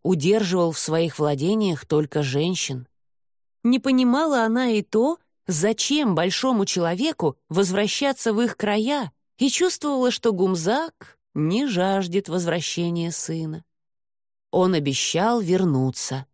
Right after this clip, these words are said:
Гумзак повторял эту фразу всякий раз при упоминании о Шарифе. «Я обещал ждать. Но мы все знаем, что дороги людей друг к другу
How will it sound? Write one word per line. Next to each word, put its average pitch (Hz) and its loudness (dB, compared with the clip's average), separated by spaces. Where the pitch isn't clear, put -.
Гумзак 165 0
повторял 170 0
эту 160 0
фразу 196 0
всякий 202 -2
раз 180 -2
при 202 0
упоминании 180 0
о 180 -2
Шарифе. 165 -4
«Я 160 0
обещал 202 0
ждать. 120 -4
Но 165 2
мы 185 4
все 190 0
знаем, 160 0
что 147 -2
дороги 151 0
людей 156 0
друг 151 -2
к - -6
другу 170 0